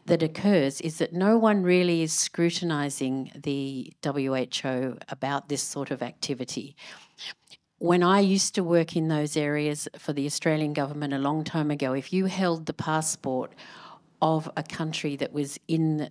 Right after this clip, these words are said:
the negotiation, you could go in and watch it from the public gallery. And very early on, I used to go down there all the time between two thousand and two thousand and three,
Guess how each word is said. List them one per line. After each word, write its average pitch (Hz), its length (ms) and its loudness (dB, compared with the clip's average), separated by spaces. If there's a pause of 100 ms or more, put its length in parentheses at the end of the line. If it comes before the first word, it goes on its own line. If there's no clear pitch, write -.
the 147 100 -2
negotiation, 139 880 -2
you 156 160 0
could 151 240 -4
go 151 240 2
in 143 220 0
and 139 220 -4
watch - 360 0
it - 140 -10
from 139 200 -6
the 131 100 -6
public 127 420 -6
gallery. 160 480 -2 (560)
And 156 80 -2
very 175 320 8
early 160 200 6
on, 180 220 6
I 147 120 2
used 151 280 -4
to 151 140 0
go 143 240 0
down 147 320 0
there 165 160 2
all 151 200 0
the 160 120 -2
time 147 320 -2
between 139 400 -6
two 156 240 -4
thousand 139 500 -4
and 135 180 -6
two 139 200 -4
thousand 135 420 -4
and 135 160 -4
three, 131 340 -6